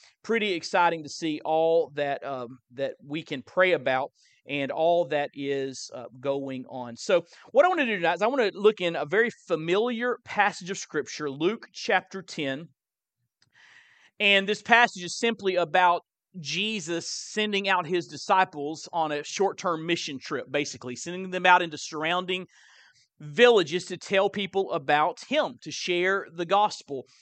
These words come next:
And in this sending, there are some principles that Jesus gives that really can help you and I know how to pray better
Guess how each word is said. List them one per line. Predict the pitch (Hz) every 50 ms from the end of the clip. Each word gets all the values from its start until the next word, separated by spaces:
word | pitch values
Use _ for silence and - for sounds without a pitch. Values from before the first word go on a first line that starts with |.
| _ _ _ _ -
And | 196 190 190 196 196
in | 190 226 247 285 302 285 254
this | 254 233 214 - - - -
sending, | - - - - - - - 311 311 294 254 196 175 165 160 165 170 165
there | 175 196 202 202
are | - 190 208 208 214
some | - - - 180 165 -
principles | - - - - - 196 180 - - - 190 147 139 143 139 151 175 185 180 - - _ _ _ _ _ _ _ 185
that | - 196 196 196 - 190
Jesus | 156 151 180 226 247 240 208 175 190 175 -
gives | 147 139 180 - - 165 156 151 156 151 139
that | - - 185 180 170 170
really | 170 175 233 285 320 311 254 208
can | - - 196 175
help | 175 156 - 208 226 214 - -
you | 180 175 214 214
and | 190 185
I | 208 226 214 180 170 175 185 - _ _ _ _ _ _ _
know | 156 180 214 233 233
how | 190 214 202 196
to | 170 147 - _
pray | - - - - 254 254 262 254
better | 214 151 165 156 143 139 143 143 160 165